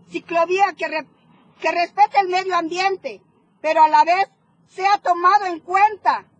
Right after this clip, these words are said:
la opinión de las y los vecinos, donde se desarrollen los drenes pluviales, colectores, zanjas de filtración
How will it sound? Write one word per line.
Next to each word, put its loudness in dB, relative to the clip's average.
la 0
opinión -2
de 0
las 2
y -8
los -2
vecinos, -4
donde -4
se -8
desarrollen -2
los -6
drenes 0
pluviales, -2
colectores, -2
zanjas -2
de -4
filtración -2